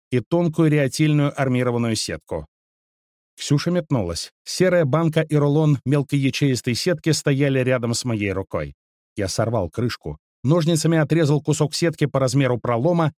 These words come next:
вдавил в смолу, дал пропитаться, наложил заплатку на расколотый панцирь, прижав края к уцелевшим пластинам хитина.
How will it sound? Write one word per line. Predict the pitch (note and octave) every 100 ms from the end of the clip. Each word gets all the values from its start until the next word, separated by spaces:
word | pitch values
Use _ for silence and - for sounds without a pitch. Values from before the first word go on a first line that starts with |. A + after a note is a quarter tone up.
| _
вдавил | G#2+ G#2 D3 D3
в | G2
смолу, | - G#2 G#2+ D#3+ D#3 -
дал | G2 G#2+
пропитаться, | G#2 G#2 A2+ B2 G#2+ - G#2 - _ _ A#2+
наложил | B2 C#3 C3+ D3+
заплатку | A#2 A2+ C#3 C#3 C#3+
на | B2
расколотый | A#2+ - C#3 A2+ A#2
панцирь, | A2 E3 D3+ C#3+ A#2
прижав | A#2+ A2 C#3 -
края | B2 B2 C3+
к | -
уцелевшим | C3 - A#2+ B2+ - A#2
пластинам | A#2 G#2 - A2+ G#2+
хитина. | - A2+ A2 F2+ D#2